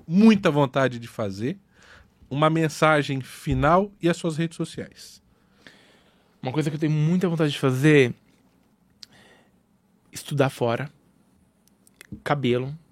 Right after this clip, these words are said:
Speaker 2: Tenho vontade de ir pra, pro exterior, assim, ficar um mês estudando cabelo pra trazer novidade pro Brasil. É, uma mensagem.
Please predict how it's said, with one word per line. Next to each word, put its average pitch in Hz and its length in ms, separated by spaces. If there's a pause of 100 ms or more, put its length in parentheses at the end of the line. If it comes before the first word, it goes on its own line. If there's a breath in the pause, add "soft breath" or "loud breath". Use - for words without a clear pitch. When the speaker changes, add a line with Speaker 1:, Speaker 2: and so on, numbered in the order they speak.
Speaker 2:
Tenho 127 140
vontade 131 240
de 127 200
ir - 40
pra, 139 320
pro 139 120
exterior, 143 500
assim, 139 200
ficar 135 500 (560 soft breath)
um 160 120
mês 160 460
estudando 160 680
cabelo 156 600 (120)
pra 131 120
trazer 135 420
novidade 139 400
pro 139 100
Brasil. 131 500 (1600 loud breath)
É, 123 720 (320)
uma 147 200
mensagem. 135 920